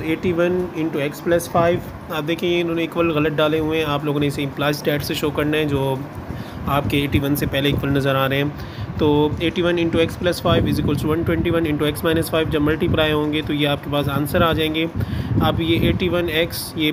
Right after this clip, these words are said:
वन ट्वेंटी वन एक्स प्लस का था, उधर आके minus हो गया, वन ट्वेंटी वन, ये आया था सिक्स ज़ीरो फ़ाइव और ये फ़ोर ज़ीरो फ़ाइव, माइनस का फ़ोर ज़ीरो फ़ाइव था, उधर आके किसका हो गया?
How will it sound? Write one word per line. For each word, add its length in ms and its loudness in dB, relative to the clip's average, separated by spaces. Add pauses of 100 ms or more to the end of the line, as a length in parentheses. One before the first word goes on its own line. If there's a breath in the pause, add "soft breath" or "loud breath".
(120)
वन 240 2
ट्वेंटी 280 0
वन 140 2
एक्स 140 -2
प्लस 300 -2
का 120 -2
था, 100 0
उधर 200 0
आके 160 0
minus 380 0
हो 100 0
गया, 120 0
वन 160 0
ट्वेंटी 220 -2
वन, 300 0 (160)
ये 140 2
आया 200 2
था 60 0
सिक्स 240 -4
ज़ीरो 160 2
फ़ाइव 300 0
और 80 0
ये 160 2
फ़ोर 160 0
ज़ीरो 200 -2
फ़ाइव, 320 0
माइनस 300 2
का 100 0
फ़ोर 180 0
ज़ीरो 160 0
फ़ाइव 280 0
था, 40 2
उधर 260 0
आके 160 0
किसका 320 -4
हो 100 0
गया? 180 0